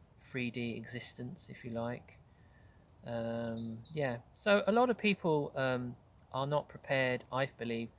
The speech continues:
to make the individual sacrifices it takes in order to walk the path of sovereignty and true selfhood with any degree of authenticity or sincerity.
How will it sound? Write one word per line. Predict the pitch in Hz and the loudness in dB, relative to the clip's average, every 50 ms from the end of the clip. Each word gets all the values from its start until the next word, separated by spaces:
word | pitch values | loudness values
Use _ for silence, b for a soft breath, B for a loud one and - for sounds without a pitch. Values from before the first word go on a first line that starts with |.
| b b b b b b b - - | b b b b b b b -18 -14
to | - - | -10 -2
make | 139 143 143 139 135 135 - - | 2 4 4 4 4 2 -4 -6
the | 131 131 | -4 -2
individual | 131 135 135 135 127 131 117 131 123 | -2 0 -2 -2 -2 -2 -2 -4 -6
sacrifices | - - 147 127 - - 135 - - 123 123 117 - 127 123 | -2 0 0 0 0 -2 -6 -4 -2 0 0 -2 -4 -6 -8
it | 127 127 - | -8 -8 -6
takes | - - 156 156 156 - - - | 0 2 2 2 2 0 -6 -10
in | - 131 123 | -6 -4 -4
order | 117 113 107 117 113 | -4 -4 -4 -6 -8
to | 113 - - 110 | -10 -10 -12 -8
walk | - 113 113 110 101 - - | -6 -4 -4 -4 -6 -10 -16
the | - - | -10 -8
path | 120 113 113 113 - - - - b b b b | -6 -4 -4 -6 -8 -12 -20 -20 b b b b
of | - 123 - | -10 -10 -8
sovereignty | - - 131 113 113 113 113 113 - 120 113 110 - - | -6 -4 -4 -4 -2 -4 -6 -6 -6 -8 -8 -8 -8 -6
and | 117 117 113 117 113 | -4 -4 -4 -4 -4
true | - - - 127 123 123 123 117 - - - - | -6 -6 -6 -4 -4 -4 -4 -6 -8 -14 -18 -8
selfhood | - - 139 151 165 - - 123 110 107 - - b b b b b b b b - | 0 4 4 4 4 2 -2 -4 -4 -4 -6 -12 b b b b b b b b -6
with | 143 135 135 175 - | -4 -4 -4 -2 0
any | 139 139 131 127 123 117 113 | 0 2 2 2 0 -2 -6
degree | - 123 - 123 120 117 113 117 | -8 -8 -6 -4 -2 -2 -2 -4
of | 113 - - - | -6 -8 -8 -6
authenticity | 127 113 - - 120 113 113 - 120 - - - - - - 117 110 101 - | -6 -6 -6 -6 -6 -6 -6 -6 -6 -8 -8 -10 -12 -10 -8 -8 -8 -8 -8
or | - 113 110 113 110 | -8 -8 -6 -6 -8
sincerity. | - - - 117 113 - - 123 127 131 131 123 - - 110 107 107 | -10 -12 -12 -10 -8 -4 0 2 4 4 2 2 -2 -4 -6 -6 -6